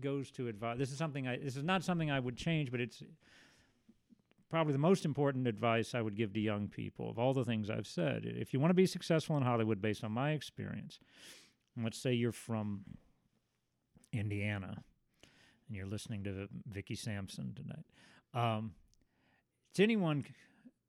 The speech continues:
or even if you're from California, uh, if you wanna work in Hollywood, I would say come to Hollywood, uh, for six months to a year. And in that six months to a year, you need to visit two or three lots. I mean, get inside the studio gate. You need to learn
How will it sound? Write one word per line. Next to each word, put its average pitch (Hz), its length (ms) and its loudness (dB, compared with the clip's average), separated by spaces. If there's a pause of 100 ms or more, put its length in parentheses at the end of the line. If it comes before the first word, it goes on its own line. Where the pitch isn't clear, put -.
(300)
or 208 100 4
even 220 200 4
if 147 140 0
you're 123 80 -6
from 120 160 -6
California, - 680 -8
uh, 170 160 -6
if 185 380 -6
you 185 80 2
wanna 226 140 2
work 190 180 6
in 151 80 2
Hollywood, 117 300 0
I 120 60 0
would 113 100 -2
say 135 120 -2
come 226 200 2
to 233 80 6
Hollywood, 120 600 6 (1040)
uh, 113 340 0 (100)
for - 160 -4
six - 280 0
months 131 360 4
to 110 180 0
a 98 40 2
year. - 380 -8 (720)
And 135 100 0
in 214 100 4
that 226 140 4
six - 260 0
months 170 200 4
to 156 100 0
a 139 40 4
year, 131 260 2
you 120 160 0
need 120 240 -2
to 120 80 -4
visit 135 540 2 (380)
two 175 180 2
or 170 80 4
three 143 280 0
lots. 113 520 2
I 123 40 -2
mean, 110 180 0
get 127 160 2
inside 139 440 2
the 127 60 -2
studio 117 520 2
gate. 104 400 2 (680)
You 139 120 2
need 160 180 4
to 156 80 6
learn 175 580 4